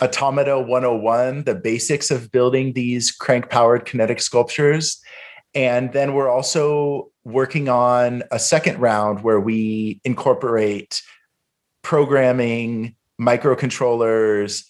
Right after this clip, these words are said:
L E D lights, motors, kind of the advanced version, let's say, of some of these projects, but still with a, a playful and open-ended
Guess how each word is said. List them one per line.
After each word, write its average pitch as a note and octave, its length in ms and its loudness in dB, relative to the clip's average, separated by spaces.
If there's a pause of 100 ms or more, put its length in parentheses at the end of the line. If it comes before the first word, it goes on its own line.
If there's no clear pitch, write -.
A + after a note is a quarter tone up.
(180)
L C3 180 0
E B2+ 120 -2
D C3 200 -4
lights, A2 720 0
motors, A#2 800 0 (180)
kind C#3 220 0
of A#2 220 -4
the A2 560 2 (380)
advanced D3 600 0
version, G2 640 -2
let's G#2 260 0
say, F2+ 400 0 (140)
of G#2 160 -4
some G2 180 -2
of F2 140 -6
these F#2 240 -6
projects, - 600 -6
but F#2+ 280 0 (160)
still C3+ 600 2
with B2 240 2
a, G2+ 320 4
a A2 60 -4
playful G#2 400 0
and F#2 100 0
open-ended F2 640 -2